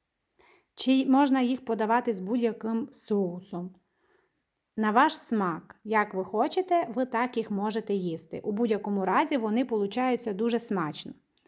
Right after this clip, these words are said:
Ну, як для мене, сметана і свіжа малина це, ну, неабияка смакота та ніжність. Тому я вам всім щиро рекомендую, так як зараз у нас сезон гарбуза,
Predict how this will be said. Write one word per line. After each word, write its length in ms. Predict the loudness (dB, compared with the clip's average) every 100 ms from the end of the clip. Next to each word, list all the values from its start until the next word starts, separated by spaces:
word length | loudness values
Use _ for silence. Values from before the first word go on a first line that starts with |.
| -20 -20 -6 2
Ну, 160 | 4 6
як 100 | 6
для 120 | 6
мене, 400 | 6 6 2 0
сметана 760 | -2 0 0 0 2 0 -2 -6
і 80 | -6
свіжа 500 | -4 0 0 2 0
малина 600 | 2 2 2 2 0 -4 -14 _ _ -20 -20 _ _ -2
це, 420 | 4 4 4 0 -4
ну, 340 | -4 -4 -4
неабияка 680 | -2 0 2 4 2 2 -2
смакота 760 | -2 -6 -6 -6 -2 0 0 -4 _ _
та 120 | -2 0
ніжність. 540 | 2 -2 -6 -14 -18 _ _ _ _ _ _ _ 0
Тому 260 | 6 6 6
я 140 | 4
вам 160 | 2 0
всім 240 | 2 2
щиро 360 | 4 2 4 2
рекомендую, 920 | 0 0 0 -2 -2 -2 0 -2 -4 -12 -20 _
так 220 | 4 4
як 140 | 0 4
зараз 400 | 6 6 2 -2
у 20 |
нас 280 | -2 -4 -6
сезон 340 | -2 -2 -2
гарбуза, 720 | -2 -4 -4 -4 -2 -2 -4